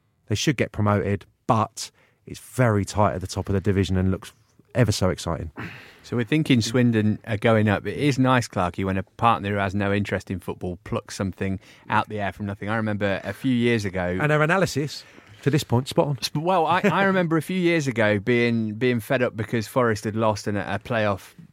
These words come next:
Speaker 2: challenge was fizzling out, and, uh, my then girlfriend, now wife, said, "Don't be down. That Lewis McGugan free kick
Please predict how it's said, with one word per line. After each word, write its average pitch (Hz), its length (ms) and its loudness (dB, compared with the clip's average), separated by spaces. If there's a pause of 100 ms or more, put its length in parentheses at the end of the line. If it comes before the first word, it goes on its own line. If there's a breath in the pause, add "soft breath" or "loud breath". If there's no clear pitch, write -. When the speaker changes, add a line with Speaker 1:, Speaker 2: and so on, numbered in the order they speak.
Speaker 2:
challenge 101 440 0
was 98 100 -4
fizzling 107 480 0
out, 98 360 2
and, 104 360 -4
uh, 104 440 0
my 110 260 0
then 117 840 0
girlfriend, 104 540 0
now 101 240 2
wife, 101 380 2
said, 98 340 -2
"Don't 127 240 0
be 127 100 -2
down. 95 420 -4
That 107 260 0
Lewis 110 300 -2
McGugan 101 580 0
free 98 260 0
kick - 320 -4